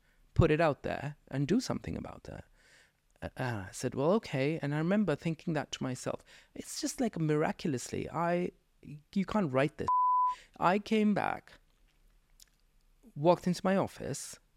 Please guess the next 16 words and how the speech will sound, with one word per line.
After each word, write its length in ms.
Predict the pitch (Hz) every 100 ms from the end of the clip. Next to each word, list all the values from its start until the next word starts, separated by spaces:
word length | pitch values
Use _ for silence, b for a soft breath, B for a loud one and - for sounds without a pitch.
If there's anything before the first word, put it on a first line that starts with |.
| _ _ _ _ _ _ _ -
um, 460 | 127 123 117 113 - - -
which 240 | 131 -
is 380 | 113 - - - _ -
the 80 | 131
Monday, 560 | 120 101 90 - 180 - b b b b _
picked 220 | 175 -
up 60 | 139
my 100 | 147
messages, 680 | 123 107 104 90 143 - -
'cause 120 | -
those 200 | - 95
days 200 | - 104
people 240 | - 139 165
left 220 | 202 -
voicemails, 680 | 123 - - - - 190 - B B B 104 _
and 680 | 131 127 120 117 113 110 -